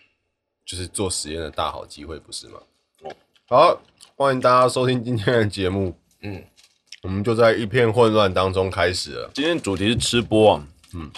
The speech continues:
Speaker 1: 我们就会一边吃一边录。
Speaker 3: 哎，现在天气真的很适合吃东西。
Speaker 2: 我们现在有洋芋片、M and M's，
Speaker 1: 嗯，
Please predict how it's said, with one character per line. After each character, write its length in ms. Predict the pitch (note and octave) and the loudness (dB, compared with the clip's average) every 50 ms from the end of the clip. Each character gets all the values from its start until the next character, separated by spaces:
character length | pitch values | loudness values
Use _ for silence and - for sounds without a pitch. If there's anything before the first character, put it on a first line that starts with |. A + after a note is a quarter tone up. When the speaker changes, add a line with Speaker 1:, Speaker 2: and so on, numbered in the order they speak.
| _ _ _ - | _ _ _ -10
Speaker 1:
我 100 | F2+ F#2+ | -8 -6
们 140 | G2 F#2+ | -6 -2
就 240 | G2+ A2 A2 G2+ G2 - _ _ _ - - | 0 0 0 0 0 -4 _ _ _ -10 -2
会 220 | G#2+ G#2 F#2+ F#2 - | 0 0 0 0 -2
一 80 | A2 G#2 | -6 -6
边 260 | - G#2+ F#2+ F#2+ G2 | -2 0 0 0 -2
吃 420 | - - - G2 F2+ F2 F#2 F2+ _ _ - - _ - | -4 -6 -6 -6 -6 -6 -8 -10 _ _ -20 -20 _ -16
一 80 | F2 | -12
边 220 | D#2+ F2 F2 E2+ E2+ | -6 -4 -4 -4 -4
录。 160 | E2+ D#2+ D2 - - _ _ _ _ - _ _ - - - _ - | -6 -8 -10 -14 -20 _ _ _ _ -20 _ _ -20 -20 -16 _ -4
Speaker 3:
哎， 100 | B2+ B2+ | -4 -2
现 160 | - G3+ G3+ | -2 0 2
在 160 | E3 D3 - - - - - _ _ _ _ - | 2 0 0 -4 -16 -20 -20 _ _ _ _ -8
天 260 | - E3 D#3 D#3 D#3+ | -4 -2 -2 -2 -2
气 180 | D3+ - D#3+ C3 | -6 -6 -6 -6
真 220 | A2+ C3+ B2+ B2 | -4 -4 -4 -2
的 180 | A2+ G#2 D#2 D2 | -2 -6 -6 -8
很 200 | - - D#2+ - | -10 -10 -10 -10
适 180 | - - G2+ | -8 -10 -10
合 140 | - F2 F2+ | -10 -10 -12
吃 180 | - - - E2 | -12 -12 -14 -14
东 220 | E2+ D#2 E2+ F#2+ F#2 | -14 -14 -14 -16 -14
西。 120 | - F2+ | -8 -6
Speaker 2:
我 60 | G#2+ | -4
们 120 | A#2+ C3 D#3 | -2 0 2
现 80 | F3 | 2
在 120 | F3 E3 C#3+ | 2 4 4
有 380 | A#2 G#2 F#2+ F#2 F#2 F#2 F#2 F#2+ G2 _ _ _ _ _ - - _ _ - | 6 6 6 4 2 0 -6 -10 -14 _ _ _ _ _ -20 -20 _ _ -4
洋 220 | G#2+ A2 A2+ C3 | -2 0 0 2
芋 60 | C#3+ B2+ | 0 2
片、 240 | C#3 C#3 B2+ G#2 F2+ D#2+ C#2+ C2+ - _ _ - - | 4 6 6 6 4 0 -6 -12 -20 _ _ -10 -2
M 200 | - A#2 A2+ B2+ | 0 2 4 4
and 300 | C#3 C#3+ C3+ B2+ A#2 G#2 | 4 4 4 4 4 2
M's， 340 | F2+ - F2+ F2+ E2 C#2+ C2+ G#2 - - - _ _ - - G2+ | -2 -4 -6 -8 -8 -8 -12 -16 -18 -20 -20 _ _ -20 -16 -14
Speaker 1:
嗯， 140 | F#2+ E2 | -14 -14